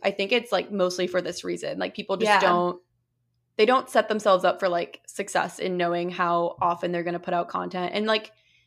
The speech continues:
Speaker 1: maybe you don't have to say it the very first episode. Like, I don't really think we did. I think if you go back and
Speaker 2: Yeah.
Speaker 1: listen to our first episode, we don't say, like, "New episodes every week." I think we say, like, "We're gonna see." And then once we figured out that it was, like, sustainable for us, we established that cadence. And that's, like, what you guys can expect from us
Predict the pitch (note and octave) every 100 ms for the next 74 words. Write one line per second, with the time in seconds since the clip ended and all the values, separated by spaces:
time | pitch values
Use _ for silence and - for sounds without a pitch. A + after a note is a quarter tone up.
0 | _ A#3 B3 C#4+ C4 A#3 A3 - A3 -
1 | G3 F#3 F#3+ F3+ F3+ F3+ F3+ F3 - F3+
2 | F#3 D3+ - - F#3+ F#3+ A#3 G#3+ F3+ F3
3 | F3 E3 F#3+ F#3+ G3+ G#3 G#3 G3 F#3+ G#3+
4 | G#3 F#3 G3 G3 G3 F#3+ F#3+ F3+ F3+ F#3+
5 | G#3 G3 F#3 F3+ - F3+ F3 E3+ - _
6 | _ _ G3 G3 G3 G#3 A3+ A3 G3+ G#3+
7 | A3+ C4 A#3+ G3+ G3 G3+ G3+ F#3+ F#3 -
8 | _ - C#4 D4+ D4 F4 B3+ F3+ F#3 F#3
9 | F#3 G3 F#3+ F#3+ F3+ G#3+ B3 F#3 E3+ F3+
10 | F3 E3+ F#3 F3+ F3 F3 F3 F3 - F3+
11 | F3 G3+ _ G3+ - - F3+ F3+ E3+ E3
12 | - F3 F3 F3+ F3 - F3 F#3 F3+ F3
13 | F3 F3 F3 F3+ F3 - F3 E3+ F3 -
14 | -